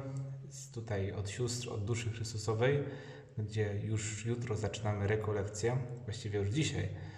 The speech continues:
bo już dzisiaj wieczorem przyjeżdżają młodzi ludzie na rekolekcję. Bardzo dobry czas, myślę, przed nami, ale wróćmy do słowa, bo to jest ważniejsze teraz. Ym, może tak. Co to jest grzech i dlaczego grzech jest zły?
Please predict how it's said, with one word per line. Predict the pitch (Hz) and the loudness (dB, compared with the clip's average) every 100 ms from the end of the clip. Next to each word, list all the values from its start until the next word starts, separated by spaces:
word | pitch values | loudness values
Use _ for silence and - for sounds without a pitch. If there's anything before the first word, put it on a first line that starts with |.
| - - - | -14 -14 -6
bo | 104 95 95 | 0 2 4
już | 95 95 | 2 0
dzisiaj | - - 110 | -2 2 4
wieczorem | 101 101 107 101 98 | 4 4 4 4 2
przyjeżdżają | - 107 98 104 101 95 98 98 | 0 0 2 2 2 2 0 0
młodzi | 104 107 101 101 | 2 4 4 4
ludzie | 95 107 123 - - - - - - - | 4 4 4 0 -6 -10 -12 -16 -12 -2
na | 104 104 | 4 6
rekolekcję. | 104 104 104 95 - - 127 131 - - - 107 - | 6 6 4 2 2 2 4 4 0 -4 -2 -2 10
Bardzo | 127 123 120 | 12 12 8
dobry | 120 104 | 6 4
czas, | 95 151 151 - | 6 8 8 4
myślę, | 127 127 | 2 2
przed | - 113 | 2 2
nami, | 110 107 107 | 4 4 2
ale | - 147 | 4 4
wróćmy | 120 131 - 117 | 6 4 4 2
do | 104 | 4
słowa, | - 139 110 | 6 8 8
bo | 95 | 4
to | - | 0
jest | 104 | 0
ważniejsze | 107 98 120 117 - | 2 4 4 4 2
teraz. | - - - - - - - - - | -2 -2 -6 -8 -12 -14 -14 -16 -4
Ym, | 95 92 92 92 90 90 90 95 - - - - | 2 4 4 4 4 0 -2 -4 -10 -16 -18 0
może | 127 151 143 | 6 8 8
tak. | 95 92 - - - - - - - - - - - - | 4 2 -2 -6 -10 -14 -16 -20 -20 -18 -18 -20 -18 4
Co | 190 | 6
to | 202 | 8
jest | 165 117 | 8 8
grzech | 107 107 95 - | 8 8 6 6
i | |
dlaczego | 117 113 147 139 | 4 6 6 6
grzech | 120 113 123 131 | 4 4 4 4
jest | 120 120 | 2 4
zły? | 110 104 95 | 4 4 4